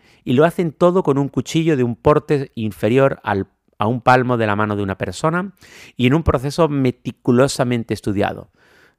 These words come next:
Tardaron como sus dos horas en realizar todo el proceso. Ellas son las encargadas de quedarse con la sangre y todas las tripas del animal, que evidentemente tendrán un uso, y ellos son los encargados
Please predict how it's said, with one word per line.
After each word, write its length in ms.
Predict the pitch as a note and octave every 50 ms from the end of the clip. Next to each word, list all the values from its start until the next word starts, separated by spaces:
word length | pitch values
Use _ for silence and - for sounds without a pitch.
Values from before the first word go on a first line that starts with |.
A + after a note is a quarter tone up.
| _
Tardaron 580 | - - F#2+ G2 G2 A2 A2 A#2 A#2 A2+ A2+ G#2
como 220 | - G#2+ F#2+ G2
sus 220 | F#2 - - G#2 G2
dos 240 | A#2 D3 C3+ - A#2
horas 400 | G2+ F#2 F2 E2+ - - - - _ _ -
en 260 | - F#2+ F2+ F2 F2+
realizar 460 | F2+ F#2+ F#2+ G2+ F#2 - B2 A2+ G#2
todo 180 | - G#2 F#2+ F#2+
el 80 | F#2
proceso. 480 | - - - - - - - - - - _ _ _ _ _ _ _ _ -
Ellas 420 | A#2+ B2+ C3 B2+ C#3+ D3 D3 -
son 160 | - - A2
las 160 | A2 G2+ - G#2+
encargadas 540 | G#2 F#2+ G#2 F#2+ G2 G#2+ A#2 A#2+ B2 A#2
de 80 | G#2+ G#2
quedarse 420 | - G2+ G2+ G#2+ G2+ - - A#2
con 240 | - G#2+ G2+ F#2+ F#2+
la 100 | F#2+ F2+
sangre 380 | - - C3 C#3+ D#3 D#3+ D#3 C3+
y 60 | A2+
todas 220 | - A#2 G#2+ G#2
las 160 | G#2 G2+ - -
tripas 420 | - B2 C3 - - D3 C#3+ B2+
del 100 | B2 A2
animal, 460 | G#2+ G#2+ G#2 G#2 A#2 C3+ E3 G#3+ A#3 _ _ _ - _ - - - - _ -
que 260 | - A#2 A2+ - _ -
evidentemente 800 | B2+ B2 A#2 A2+ A2+ A#2 C3 C#3 C#3+ - A#2+ A#2 B2 B2 A2+ A2+
tendrán 440 | G2+ G2 G2 G#2 G#2+ G#2 G2 G2+ - -
un 200 | A#2+ G#2 G2+ G#2
uso, 320 | A2 - - E3 F#3+ G#3 _ _ _ _ _ _ _ _ - - _ _ -
y 200 | - B2+ C#3+ D3
ellos 240 | D3+ D3 D3 C3 -
son 160 | - B2 A#2+
los 120 | A#2 -
encargados 640 | A#2+ A2+ G#2+ A2 G#2 G2+ A#2 A#2 A2 B2+ C3 -